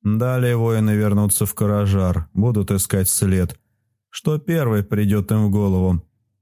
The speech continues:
А подумают они, что ты побежишь к границе. За пару суток они разберутся, что это не так, и начнут более тщательно искать, опросят случайных свидетелей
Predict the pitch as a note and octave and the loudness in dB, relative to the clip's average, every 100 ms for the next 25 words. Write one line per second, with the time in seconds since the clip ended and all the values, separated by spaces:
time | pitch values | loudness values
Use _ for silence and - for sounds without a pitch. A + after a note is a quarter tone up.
0 | _ _ - F2+ F#2+ E2+ F2 C3+ C3+ C3 | _ _ -2 0 0 -2 0 0 0 0
1 | B2+ B2 A#2+ A#2+ - G2+ - C3 C3 B2 | 0 0 0 0 -2 -4 -2 -2 0 0
2 | A#2+ A2+ F#2+ F#2 F#2+ F#2 G2 G2+ G2 F2 | 0 0 0 0 0 0 0 2 2 0
3 | - F2+ - _ _ _ _ _ _ - | 0 0 -2 _ _ _ _ _ _ -4
4 | G2 G#2 G2 A2 G#2+ G#2 - D#3 D3 B2+ | -2 -2 -2 -2 -2 -2 0 0 -2 -2
5 | B2 B2+ D3 C3+ A#2+ A#2 G#2 G2+ - G2 | 0 0 2 2 2 2 0 0 0 -2
6 | F#2+ - G#2 F#2+ G2+ G2+ - G2+ F#2+ - | -2 0 0 0 2 0 0 -2 -2 -6
7 | _ _ _ _ _ _ D3 C#3+ C#3+ B2+ | _ _ _ _ _ _ -2 0 0 -2
8 | D3 C#3 A#2+ C3+ C3 C3 - C#3+ B2+ G2 | -2 0 0 0 0 -2 -2 -2 0 2
9 | F#2 F#2+ F#2 - F#2+ F2 - _ _ _ | 2 2 0 0 -2 -2 -8 _ _ _
10 | _ - F2 - A2+ B2 B2 - G#2+ G2 | _ -4 -2 0 -2 0 0 0 -2 0
11 | A2+ G#2+ G2 - F2+ F#2 C#3 C3 C3+ C3+ | 0 2 0 0 0 2 0 -2 -2 -2
12 | C3 | -4